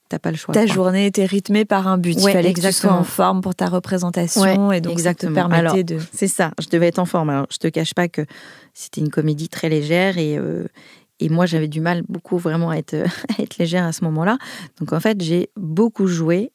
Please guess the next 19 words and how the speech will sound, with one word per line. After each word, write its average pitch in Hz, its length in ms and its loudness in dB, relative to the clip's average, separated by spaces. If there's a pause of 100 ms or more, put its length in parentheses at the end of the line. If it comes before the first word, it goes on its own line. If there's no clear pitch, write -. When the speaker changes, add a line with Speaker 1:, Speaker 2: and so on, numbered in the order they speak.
Speaker 1:
je - 60 -20
vais - 80 -20
pas 160 100 0
dire 156 180 -2
en 143 80 0
étant 147 320 -4
ivre-mort, 165 540 0
mais 170 160 -2 (340)
quand 185 140 2
même. 151 240 0
C'est-à-dire 160 480 -4
que - 80 -4
j'avais, 156 420 0
euh, 156 140 0
des 156 160 -4
petites 160 320 -6
gourdes. 180 420 2 (640)
Pardon, 156 540 0
euh, - 40 -6